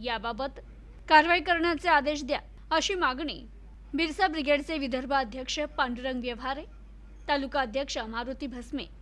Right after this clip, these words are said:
यांच्या नेतृत्वाखाली शेकडो कार्यकर्त्यांनी जिल्हा पोलीस अधीक्षक यवतमाळ यांना उपविभागीय पोलीस अधिकारी पुसद यांच्या मार्फत निवेदन दिलंय.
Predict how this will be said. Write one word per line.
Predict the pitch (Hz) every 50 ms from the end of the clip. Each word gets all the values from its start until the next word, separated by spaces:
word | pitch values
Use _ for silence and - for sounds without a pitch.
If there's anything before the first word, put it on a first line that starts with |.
| - - -
यांच्या | 302 311 320 330 370 359
नेतृत्वाखाली | 330 311 277 233 - 285 269 - 240 220 - - 233 208 196 - - - - - - - - - - -
शेकडो | - 370 392 - 381 403 415
कार्यकर्त्यांनी | 330 392 320 285 311 311 320 311 285 269 330 320 320 320 254 220 226 233 - - - - 247
जिल्हा | 285 311 285 320 339
पोलीस | 330 330 302 302 302 302 -
अधीक्षक | 277 226 269 294 - - 330 285 285 -
यवतमाळ | 262 226 233 233 269 269 - 294 262 202 175 - - - - - - - 262 240
यांना | 269 262 254 247 247 262 311 - - - - - - - - -
उपविभागीय | 330 294 403 359 381 349 339 359 359 302 381
पोलीस | 381 381 381 339 320 320 294 370
अधिकारी | 277 - 269 - 311 302 320 330
पुसद | - - 269 233 - 320 247 214 202 233 240 220
यांच्या | 262 262 247 247 233 285 269
मार्फत | 262 247 226 220 - 240 233 226 -
निवेदन | 262 240 233 226 233 214 202 202 208
दिलंय. | 208 208 208 180 -